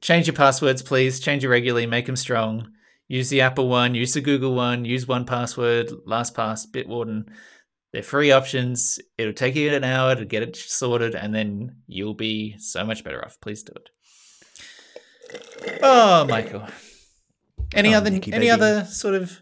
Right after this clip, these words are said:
Speaker 1: big life-changing news?
Speaker 2: Yeah. So I thought I'd take you on this journey
Speaker 1: Please.
Speaker 2: with me, 'cause you have been on this journey with me.
Speaker 1: I have.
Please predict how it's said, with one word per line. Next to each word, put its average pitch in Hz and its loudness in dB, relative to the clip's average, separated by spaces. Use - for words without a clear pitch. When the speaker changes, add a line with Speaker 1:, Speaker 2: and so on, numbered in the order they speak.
Speaker 1:
big 170 0
life-changing 170 0
news? 180 -6
Speaker 2:
Yeah. 156 8
So 117 4
I 117 0
thought 139 2
I'd 113 0
take - -2
you 110 2
on 104 0
this - -4
journey 95 -4
Speaker 1:
Please. - -6
Speaker 2:
with 98 -4
me, 135 -4
'cause 208 0
you 208 8
have 202 4
been 104 2
on 92 -2
this 82 -6
journey 78 -6
with - -10
me. - -10
Speaker 1:
I 175 -6
have. 165 -4